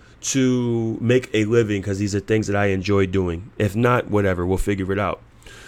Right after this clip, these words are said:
So I'm telling him that I don't want anyone to be a distraction in my journey. And he told me, "No, I, I know why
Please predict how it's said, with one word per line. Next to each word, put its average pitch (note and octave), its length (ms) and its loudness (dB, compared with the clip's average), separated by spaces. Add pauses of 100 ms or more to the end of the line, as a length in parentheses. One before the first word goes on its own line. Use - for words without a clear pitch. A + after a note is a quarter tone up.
So C3 480 6
I'm A#2 140 0
telling D3 380 6
him A#2+ 340 4 (420)
that B2+ 320 4
I C#3 140 10
don't C#3+ 300 6
want D3 280 6
anyone C3+ 360 6
to A#2+ 100 -4
be A#2+ 100 2
a A2+ 60 2
distraction A2+ 600 0
in G2+ 120 0
my G2 180 -2
journey. F#2+ 480 -4 (1200)
And G2+ 120 4
he A#2+ 80 4
told C3 320 6
me, G2+ 280 0 (1200)
"No, A#2 400 2 (1400)
I, - 120 4
I A#2+ 200 8
know B2 200 8
why F#2+ 440 4